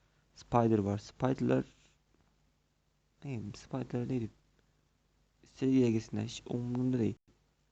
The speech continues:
Geber misin? Ya, nereye kaçıyorsun yani? Amacın ne? Yünleri ne yapacağım şimdi? Ben bu koyunları öldürdüm ama yünleri ne yapacağız?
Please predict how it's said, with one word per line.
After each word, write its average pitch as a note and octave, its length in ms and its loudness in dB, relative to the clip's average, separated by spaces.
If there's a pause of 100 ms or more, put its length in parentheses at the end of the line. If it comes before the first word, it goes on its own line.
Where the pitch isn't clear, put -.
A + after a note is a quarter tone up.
(140)
Geber A2+ 280 2
misin? - 360 -6 (760)
Ya, E3 280 12 (720)
nereye F3 260 6
kaçıyorsun G2+ 480 0
yani? G2 260 -4 (220)
Amacın D3 440 0
ne? - 180 -8 (1800)
Yünleri F3 440 8
ne F3 40 10
yapacağım G2+ 380 6
şimdi? A2+ 200 -2
Ben C#3+ 160 2
bu - 60 -14
koyunları D3 420 4
öldürdüm E3 240 2
ama C#3+ 120 4
yünleri C3+ 420 4
ne C3 40 2
yapacağız? - 500 -10